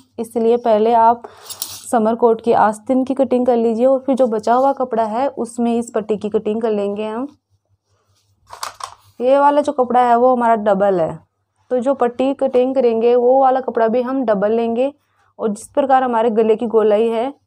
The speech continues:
इसे भी चौक की सहायता से हम चाक लेंगे और जितनी इसकी लंबाई है उतनी ही हम पट्टी की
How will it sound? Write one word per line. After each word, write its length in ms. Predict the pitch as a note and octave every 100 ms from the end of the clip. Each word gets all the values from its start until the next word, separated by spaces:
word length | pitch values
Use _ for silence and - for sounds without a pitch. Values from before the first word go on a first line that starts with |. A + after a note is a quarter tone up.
| _ _
इसे 260 | A#3+ A#3+ A#3
भी 180 | A#3+ C4+ - _ -
चौक 220 | A#3 A3+
की 80 | B3
सहायता 340 | B3 A3+ A3
से 160 | G#3+ A3+
हम 220 | A3+ C4+
चाक 300 | C4 A3 G#3
लेंगे 380 | A3+ A3+ B3 C#4+ _ _ _ _ _ _ _ _ _ _ _ _ _ _ _ _ _ _
और 140 | A3+ G#3
जितनी 400 | B3 C4 C#4 D4+
इसकी 220 | D4 D4
लंबाई 460 | B3+ A#3 A#3 A#3+ B3+
है 240 | B3+ D4+ - _ - - -
उतनी 300 | B3+ A#3+ B3
ही 80 | C4
हम 140 | C4+
पट्टी 280 | C4 B3 A#3+
की 180 | A#3+ C#4+